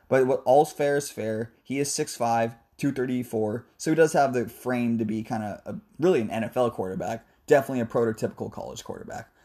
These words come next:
For me, I think that Lake does not make the, the start or the mistake and does not start Jacob Sirmon. I really hope so for the sake of U W football.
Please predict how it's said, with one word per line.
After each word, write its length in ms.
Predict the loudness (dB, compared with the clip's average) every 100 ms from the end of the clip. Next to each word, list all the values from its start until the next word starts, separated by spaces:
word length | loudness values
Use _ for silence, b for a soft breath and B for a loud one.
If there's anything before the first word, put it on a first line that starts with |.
| b
For 140 | -2
me, 360 | 0 2 0 -2 B B
I 120 | -2
think 180 | 0 0
that 160 | 0
Lake 240 | 2 -2 0
does 200 | 0 4
not 240 | 4 4
make 160 | 0 -2
the, 300 | -4 -4 -6 -6
the 120 | -6
start 480 | -4 -2 -2 -2 -8 _ -2
or 100 | 2
the 80 | 2
mistake 480 | 2 0 0 0
and 100 | -2
does 160 | -2 0
not 220 | 0 0
start 240 | -2 -4 -4
Jacob 300 | -8 -8 -10
Sirmon. 380 | -10 -12 -16 -14
I 120 | -10
really 460 | -4 0 2 2 2
hope 220 | 2 0
so 320 | 2 2 0 0
for 80 | 0
the 60 |
sake 240 | 2 0 0
of 60 | -4
U 100 | -4
W 180 | -6
football. 400 | -8 -12 -12 -12